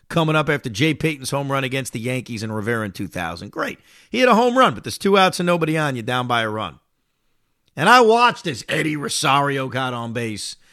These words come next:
And then, uh, what's his name? Robbie Grossman hits a two-run home run. But I knew that Julio was coming up. And I knew that Kenley Jansen is no Edwin Diaz.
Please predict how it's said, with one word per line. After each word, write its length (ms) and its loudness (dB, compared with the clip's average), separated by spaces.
And 180 -4
then, 160 -4
uh, 200 -4
what's 220 -4
his 180 -4
name? 320 -4
Robbie 420 0
Grossman 720 -4
hits 180 -4
a 60 -4
two-run 460 0
home 280 0
run. 280 0
But 120 -6
I 100 2
knew 480 4
that 180 -8
Julio 380 -2
was 160 -10
coming 320 -6
up. 300 -8
And 140 0
I 40 4
knew 220 4
that 220 2
Kenley 440 -4
Jansen 480 -2
is 120 -6
no 200 -4
Edwin 300 -4
Diaz. 580 -8